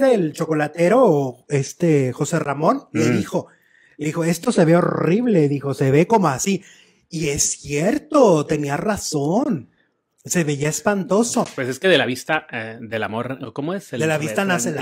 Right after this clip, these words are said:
Speaker 1: amor.
Speaker 2: viejo y conocido refrán, diría el Chapulín. Si no te gusta algo que ves, pues no te lo comes,
Speaker 1: La
Speaker 2: ¿eh?
Speaker 1: comida,
Speaker 2: Y
Speaker 1: sobre
Speaker 2: hay comida
Speaker 1: todo.
Speaker 2: que sí da asquito, ¿no?
Speaker 1: Sí, o sea, el churrito tiene su formita y todo,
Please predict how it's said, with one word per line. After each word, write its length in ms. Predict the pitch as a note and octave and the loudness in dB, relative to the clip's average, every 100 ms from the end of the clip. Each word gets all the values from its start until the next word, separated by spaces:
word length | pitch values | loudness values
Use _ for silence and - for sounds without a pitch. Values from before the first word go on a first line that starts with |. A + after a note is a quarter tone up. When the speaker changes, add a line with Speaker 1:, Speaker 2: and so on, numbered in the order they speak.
| A#2 | -8
Speaker 1:
amor. 100 | A2 | -6
Speaker 2:
viejo 240 | A#2+ A#2+ | -4 -2
y 140 | C#3 - | -2 -2
conocido 480 | A#2+ A2 - B2+ | -8 -8 -8 -8
refrán, 400 | C3+ - A2 B2 | -8 -8 -10 -8
diría 180 | B2+ A#2+ | -8 -8
el 140 | A#2+ A2+ | -12 -14
Chapulín. 560 | - - G#2+ A#2 A2+ _ | -20 -14 -10 -10 -12 _
Si 140 | - A#2 | -12 -8
no 100 | B2 | -4
te 80 | |
gusta 400 | C#3+ C#3 - C3+ | -4 -4 -2 -2
algo 280 | B2+ C#3 C#3 | -2 -2 -6
que 100 | G#2 | -6
ves, 260 | F#2+ G2 B2 | -8 -10 -10
pues 160 | B2+ | -12
no 140 | F#2+ - | -12 -14
te 100 | A#2 | -12
lo 180 | G#2+ - | -12 -12
comes, 520 | F2 E2 A2+ C#3 G2+ | -16 -14 -12 -12 -8
Speaker 1:
La 140 | G#2 | -10
Speaker 2:
¿eh? 20 | - | -8
Speaker 1:
comida, 540 | C#3 A#2+ B2 E3+ A#3 | -8 -8 -6 -2 0
Speaker 2:
Y 60 | A#2+ | -2
Speaker 1:
sobre 120 | G#2 | -6
Speaker 2:
hay 80 | G2+ | -2
comida 360 | C#3 A#2+ A#2 C#3+ | 0 2 2 0
Speaker 1:
todo. 80 | |
Speaker 2:
que 160 | C#3+ A2 | 0 -6
sí 320 | F#2 F#2 F#2+ | -6 _ -16
da 100 | F#2 | -16
asquito, 540 | F#2+ - - - G#2+ G#2 | -16 -20 -20 -18 -14 -12
¿no? 180 | C3 | -12
Speaker 1:
Sí, 140 | C#3 G3 | -4 -2
o 100 | F3+ | -2
sea, 100 | D#3 | -2
el 100 | D3 | -6
churrito 520 | C#3 D3 C3 D#3 A#3 | -8 -10 -8 -6 -4
tiene 180 | G#3 F3+ | -2 -4
su 160 | F#3 F3+ | -6 -8
formita 500 | D#3 B2+ A#2 B2+ F3+ | -8 -10 -10 -8 -8
y 80 | F3+ | -8
todo, 260 | C3 D3+ | -4 -4